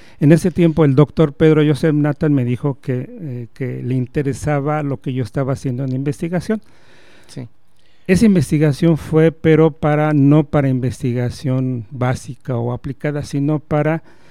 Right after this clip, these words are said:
Speaker 1: en aquellos tiempos, se tenía la necesidad de generar prácticas a nivel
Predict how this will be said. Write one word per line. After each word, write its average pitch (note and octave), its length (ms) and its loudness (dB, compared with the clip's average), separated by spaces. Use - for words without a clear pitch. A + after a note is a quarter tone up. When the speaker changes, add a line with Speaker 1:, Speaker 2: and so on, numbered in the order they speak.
Speaker 1:
en C#3 120 4
aquellos D#3+ 380 2
tiempos, D3 760 -2
se - 360 -6
tenía C3+ 360 0
la D#3+ 120 0
necesidad D#3 360 0
de D3+ 60 0
generar C3 600 -2
prácticas C#3+ 680 -4
a C3 80 -4
nivel C3 560 -6